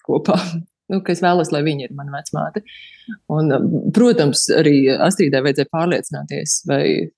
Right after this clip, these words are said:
nu, vai es varētu tā kā to darīt mājās, jā. T-, tas tā nenotiek, ka tu izdomā un, "Ai, jā, aiziet." Nu, ka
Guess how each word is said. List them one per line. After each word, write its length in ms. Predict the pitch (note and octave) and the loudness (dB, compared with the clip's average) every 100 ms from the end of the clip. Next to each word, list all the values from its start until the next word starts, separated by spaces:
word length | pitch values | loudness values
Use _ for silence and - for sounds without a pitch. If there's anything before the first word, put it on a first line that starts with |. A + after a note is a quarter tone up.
| - | -6
nu, 180 | D#3+ E3+ F3+ | -4 -6 -4
vai 160 | D3 - | 0 0
es 80 | - E3+ - - | 0 -6 -8 -2
varētu 400 | F#3+ C#3 - - | 0 2 -2 -4
tā 40 | - | -6
kā 80 | - | -2
to 140 | C#3+ | 0
darīt 240 | D#3+ - F3+ | 0 0 -2
mājās, 480 | F#3+ G3+ C3+ C#3+ - | 0 0 -4 -8 -10
jā. 140 | D#3 F3 - | -10 -12 -14
T-, 160 | - E3 - | -10 -8 -4
tas 180 | E3+ | -2
tā 80 | E3 D#3+ | 2 4
nenotiek, 460 | F#3+ C#3+ B2 C#3+ C#3+ | 4 2 0 -4 -2
ka 80 | D3 | -6
tu 300 | - C#3 C#3 | -4 -4 2
izdomā 640 | F#3+ E3+ D3 C#3 C3+ C3 | 2 4 0 -2 -6 -6
un, 160 | - - _ _ | -8 -12 _ _
"Ai, 180 | G#3 D#4+ A#3 | 0 2 4
jā, 140 | A#3+ | 4
aiziet." 560 | A#3 F3 F#3 A#3 D#3 - _ - | 2 2 2 2 0 -8 _ -10
Nu, 180 | F3 F3 | -8 -6
ka 140 | D#3 | -8